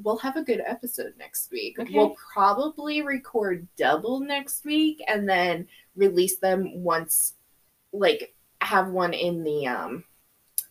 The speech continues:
Speaker 1: in the, the waylay for, well, maybe not next week, but one of the weeks coming,
Speaker 2: Oh, right.
Speaker 1: we'll record 'cause I have that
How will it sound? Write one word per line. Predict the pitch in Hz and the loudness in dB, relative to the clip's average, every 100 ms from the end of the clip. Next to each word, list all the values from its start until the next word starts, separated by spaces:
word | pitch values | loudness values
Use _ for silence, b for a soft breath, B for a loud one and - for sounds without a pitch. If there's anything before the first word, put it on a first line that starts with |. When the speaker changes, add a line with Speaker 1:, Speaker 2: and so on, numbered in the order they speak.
| _ _ _ _ _ _ _ _ _ _ _ - | _ _ _ _ _ _ _ _ _ _ _ 4
Speaker 1:
in | 240 220 | 6 8
the, | 190 165 156 - | 6 8 4 0
the | 190 175 | 2 2
waylay | 170 165 180 185 196 208 208 240 | 6 8 8 8 10 10 8 4
for, | - - 202 185 185 180 170 - - _ _ _ | -4 -2 2 6 8 8 6 4 -2 _ _ _
well, | 220 226 214 196 | 2 8 8 6
maybe | 226 226 220 254 | 4 4 6 6
not | 226 185 | 4 4
next | 185 185 - | 2 0 2
week, | 170 165 | 4 4
but | 170 175 | 0 0
one | 202 | 0
of | 208 | 2
the | 196 | 4
weeks | 175 170 - | 4 2 0
coming, | - 240 220 180 180 180 b - | 0 0 2 2 0 -6 b 6
Speaker 2:
Oh, | 196 | 8
right. | 180 180 185 | 10 8 6
Speaker 1:
we'll | |
record | 185 185 - 208 190 180 170 | 2 0 0 4 6 6 2
'cause | 196 | 0
I | 175 | 2
have | 180 175 | 2 0
that | 160 117 | 0 0